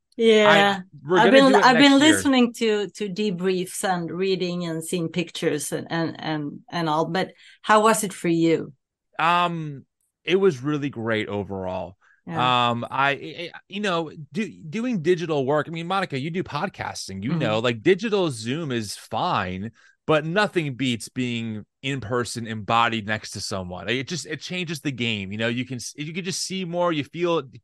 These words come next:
Speaker 2: you're more
Speaker 1: Yeah,
Speaker 2: connected
Speaker 1: yeah,
Speaker 2: to them.
Speaker 1: yeah.
Speaker 2: So being in a room with four hundred people,
Speaker 1: Mm.
Speaker 2: um, who are all thinking about these things in very different ways. You, you,
Speaker 1: Mm-hmm.
Speaker 2: you had your mainline Protestants, you had your brand new deconstructing ex-evangelicals who are, you know, triggered by everything. I fall more in that camp for sure.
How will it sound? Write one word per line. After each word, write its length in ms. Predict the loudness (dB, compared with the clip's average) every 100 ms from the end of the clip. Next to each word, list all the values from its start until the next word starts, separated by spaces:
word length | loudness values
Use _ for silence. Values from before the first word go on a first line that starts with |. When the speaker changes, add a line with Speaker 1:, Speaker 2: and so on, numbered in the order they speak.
| _
Speaker 2:
you're 120 | -18 -8
more 160 | 0 2
Speaker 1:
Yeah, 140 | 2
Speaker 2:
connected 140 | 0
Speaker 1:
yeah, 140 | 0 2
Speaker 2:
to 60 |
them. 120 | 0 -2
Speaker 1:
yeah. 60 | -6 _ _ _ -2
Speaker 2:
So 180 | 0
being 220 | 2 2 2
in 100 | 0
a 40 |
room 180 | 0 -2
with 140 | -4 -2
four 180 | 0
hundred 300 | 0 0 -4
people, 500 | -4 -4 0 0 0 -4 _ _ -8
Speaker 1:
Mm. 380 | -6 -4 -8 -10 -2
Speaker 2:
um, 580 | 2 4 4 2 -2 -10 -10
who 200 | 0 2
are 80 | 2
all 320 | 2 2 2
thinking 300 | 0 -8 -6
about 200 | -6 -4
these 180 | -4 -4
things 200 | -6 -4
in 360 | -2 -2 -2 -2
very 300 | 2 4 2
different 320 | 0 -4 -4
ways. 320 | -6 -8 -10
You, 140 | -4 0
you, 80 | 2
Speaker 1:
Mm-hmm. 160 | 2
Speaker 2:
you 60 | 0
had 100 | -4
your 100 | -6
mainline 360 | -8 -4 -4 -4
Protestants, 640 | -2 0 0 -4 -6 -6
you 80 | -2
had 260 | 0 -2 -6 _
your 140 | -4 -4
brand 400 | 0 0 0 -2
new 160 | -4
deconstructing 720 | -4 -6 -6 -8 -6 -4 -6 -6
ex-evangelicals 1000 | -6 -6 -8 -4 -4 -4 -2 -2 -2 -2
who 140 | 0
are, 180 | 0 -2 -8 -18 -6
you 100 | -4
know, 80 |
triggered 300 | -2 0 2
by 140 | 4 4
everything. 500 | 4 0 0 0 2
I 160 | 0
fall 220 | 0 -2 0
more 200 | 2 2
in 60 |
that 180 | 2 0
camp 300 | 0 0 0
for 80 | -6
sure. 460 | -6 0 4 4